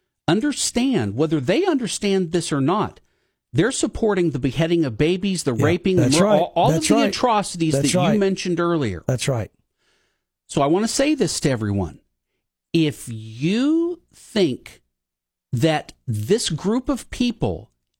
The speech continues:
Speaker 1: if they had the ability to be weaponized,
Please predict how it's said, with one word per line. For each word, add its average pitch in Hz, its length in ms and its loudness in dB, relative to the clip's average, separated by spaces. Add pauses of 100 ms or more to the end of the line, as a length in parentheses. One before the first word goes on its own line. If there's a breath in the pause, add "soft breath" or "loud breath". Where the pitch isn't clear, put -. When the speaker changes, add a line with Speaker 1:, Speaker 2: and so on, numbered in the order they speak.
(140)
Speaker 1:
if 175 200 0
they 175 320 0
had 269 280 -2
the 254 140 0
ability 202 580 0
to 170 140 0
be 175 180 -2
weaponized, 139 840 -2